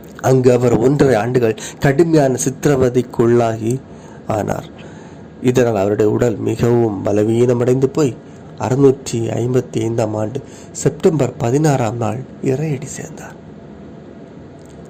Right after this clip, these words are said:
இவர் இறந்த பின்பு, இவருடைய உடல் அடக்கம் செய்து வைக்கப்பட்ட கல்லறையில் நிறைய புதுமைகள் நடந்தன.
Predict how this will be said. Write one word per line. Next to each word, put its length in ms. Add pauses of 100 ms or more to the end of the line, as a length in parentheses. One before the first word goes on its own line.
இவர் 240
இறந்த 400
பின்பு, 380 (240)
இவருடைய 280
உடல் 280
அடக்கம் 440
செய்து 260
வைக்கப்பட்ட 400
கல்லறையில் 520 (420)
நிறைய 580
புதுமைகள் 600
நடந்தன. 440